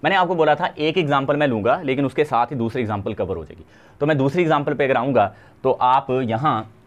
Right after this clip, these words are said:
अमोनिया की जगह लिगेंड जो है वो फ्लोरीन ले लें। तो अगर हम यहाँ पे अमोनिया की जगह फ्लोरीन लिगेंड लेते हैं एफ़ सिक्स, तो यहाँ पे चार्ज माइनस थ्री बच जाएगा क्योंकि फ्लोरीन न्यूट्रल लिगेंड नहीं है अमोनिया की तरह, तो लेकिन कोबाल्ट की ऑक्सीडेशन स्टेट वही है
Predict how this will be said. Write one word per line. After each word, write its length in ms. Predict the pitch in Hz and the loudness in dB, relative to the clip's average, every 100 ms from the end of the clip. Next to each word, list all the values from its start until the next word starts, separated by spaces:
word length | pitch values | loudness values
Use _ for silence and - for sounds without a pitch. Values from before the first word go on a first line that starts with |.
| - | -6
अमोनिया 320 | 123 143 156 | 0 2 2
की 100 | 151 | 0
जगह 200 | 123 117 | 0 2
लिगेंड 280 | 131 117 156 | 2 2 0
जो 80 | 123 | 0
है 60 | 113 | -2
वो 120 | 120 | -2
फ्लोरीन 380 | 156 139 120 95 | -4 -4 -6 -10
ले 80 | |
लें। 120 | 80 - _ - | -16 -20 _ -4
तो 60 | |
अगर 220 | 165 175 | -2 0
हम 140 | 247 233 | 2 2
यहाँ 220 | 170 202 | 2 2
पे 340 | 190 170 180 - | 0 2 0 0
अमोनिया 320 | 147 165 196 | 0 0 0
की 100 | 175 | 0
जगह 260 | 143 139 143 | 2 2 2
फ्लोरीन 500 | - 147 165 156 185 | 2 2 2 2 2
लिगेंड 260 | 135 151 | 0 0
लेते 260 | 117 101 165 | 0 -2 -4
हैं 280 | 117 92 95 - _ _ _ - - 123 | -4 -6 -12 -20 _ _ _ -20 -4 0
एफ़ 260 | 143 - | 0 -2
सिक्स, 440 | - 160 165 - - _ _ - _ _ _ 139 | -6 -6 -6 -10 -20 _ _ -20 _ _ _ -2
तो 40 | |
यहाँ 300 | 127 151 185 | 0 2 0
पे 240 | 180 139 | 2 0
चार्ज 400 | 143 135 135 147 | 2 2 4 2
माइनस 380 | 147 127 135 139 | 0 0 0 -2
थ्री 140 | 151 156 | -4 0
बच 160 | 127 | 0
जाएगा 280 | 113 123 127 | 2 2 0
क्योंकि 240 | 123 127 | 0 -4
फ्लोरीन 440 | 135 123 131 127 131 | -2 0 2 2 0
न्यूट्रल 340 | 123 131 151 | 0 0 0
लिगेंड 220 | 127 127 | 0 0
नहीं 200 | 117 147 | -2 -2
है 80 | 123 | -2
अमोनिया 300 | 117 113 120 | -4 -2 -4
की 60 | 113 | -6
तरह, 220 | 104 101 - - _ | -8 -10 -12 -20 _
तो 60 | - | -2
लेकिन 200 | 160 180 | 0 0
कोबाल्ट 320 | 175 151 160 | 0 2 2
की 60 | 180 | 0
ऑक्सीडेशन 420 | 165 170 156 170 | 0 0 -2 -2
स्टेट 220 | 160 165 | -2 -2
वही 240 | 117 110 | 0 -2
है 100 | 87 | -2